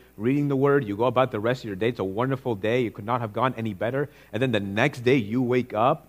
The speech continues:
and you're, like, hitting the snooze button, like, ten times. It is absolute chore to get into the Word. You don't pray. It's just, like, a completely different day than there was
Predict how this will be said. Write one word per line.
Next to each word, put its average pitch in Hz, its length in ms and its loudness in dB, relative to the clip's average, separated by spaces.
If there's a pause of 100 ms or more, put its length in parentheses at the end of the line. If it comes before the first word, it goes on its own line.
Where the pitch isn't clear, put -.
and 101 400 -2
you're, 113 100 -4
like, 98 220 -4
hitting 143 320 -2
the 107 80 -4
snooze 123 340 -2
button, 127 380 -2
like, 92 180 -14
ten 139 320 0
times. 131 580 0 (840)
It 127 160 4
is 110 380 2 (260)
absolute 117 400 -2
chore 139 420 4
to 127 120 -2
get 123 220 4
into 135 320 -2
the 110 100 0
Word. 113 520 2
You 101 80 -8
don't 120 340 0
pray. 113 360 2
It's 123 260 -2
just, 120 200 -8
like, 104 200 -2
a 101 60 -14
completely 165 680 -2
different 143 520 0
day 123 200 4
than 110 180 -4
there 104 80 -4
was 117 440 0